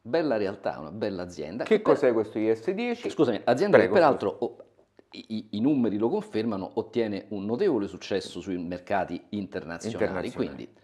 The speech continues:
Speaker 2: Che cos'è? Questo è un amplificatore con streamer incorporato.
Speaker 1: Esatto, quindi
Speaker 2: Esatto.
Speaker 1: è la soluzione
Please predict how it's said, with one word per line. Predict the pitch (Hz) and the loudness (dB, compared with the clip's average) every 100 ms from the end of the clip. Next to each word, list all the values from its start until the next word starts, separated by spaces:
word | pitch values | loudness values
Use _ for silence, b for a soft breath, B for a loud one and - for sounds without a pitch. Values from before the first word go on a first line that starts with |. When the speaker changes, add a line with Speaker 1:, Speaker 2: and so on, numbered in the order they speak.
| B B B B B B B B | B B B B B B B B
Speaker 2:
Che | - 214 | 0 0
cos'è? | - 117 180 202 | 2 2 6 6
Questo | 180 147 131 | 6 6 4
è | |
un | 123 | 4
amplificatore | 127 135 139 151 165 175 180 185 | 2 0 -2 6 8 8 6 6
con | 147 | 2
streamer | 120 - 147 147 147 127 - | 0 2 4 4 2 2 2
incorporato. | 139 139 202 113 82 95 | 2 8 10 10 6 4
Speaker 1:
Esatto, | 90 156 | 2 4
quindi | 240 170 165 | 4 6 2
Speaker 2:
Esatto. | - - | 4 10
Speaker 1:
è | 165 | 10
la | 123 156 | 10 4
soluzione | - 180 196 - - 139 95 87 | 4 2 2 -4 2 4 4 -2